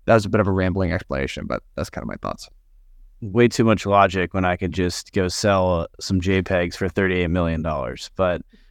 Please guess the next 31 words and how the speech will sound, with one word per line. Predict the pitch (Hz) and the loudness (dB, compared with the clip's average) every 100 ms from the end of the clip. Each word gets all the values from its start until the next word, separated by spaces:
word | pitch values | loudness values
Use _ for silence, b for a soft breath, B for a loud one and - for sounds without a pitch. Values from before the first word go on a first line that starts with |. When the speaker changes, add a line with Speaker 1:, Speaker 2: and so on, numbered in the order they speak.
| - | -8
Speaker 2:
uh, | 95 95 90 87 80 85 | 0 2 4 2 0 0
no, | 110 110 | 2 2
no, | 98 104 | 0 -2
I, | 113 123 | 0 2
I | 156 | 2
mean, | 165 | 2
I | 170 | 2
agree | 143 127 | 0 0
with | 107 | -2
you. | 101 | -2
I | 98 | -2
think | 127 120 | -2 0
there'll | 135 117 | 2 2
be, | 98 113 104 95 - - | 2 0 0 -2 -6 0
there | 120 | 4
will | 147 | 6
definitely | 123 131 117 | 4 2 2
be | 92 107 92 85 - - - - | 2 2 0 -2 -8 -14 -20 -6
P | 113 101 | 0 0
F | - | 0
P | 104 98 | 0 0
N | 95 | 0
F | 90 | -2
Ts | - 92 101 | -2 0 2
that | 98 92 | 0 -2
stick | - 98 | -2 0
around | 98 90 92 98 | 0 2 2 2
and | 90 | -2
stay | 92 | -2
around | 92 92 92 90 87 | 0 2 2 0 -2
and | 85 78 80 | -4 -6 -10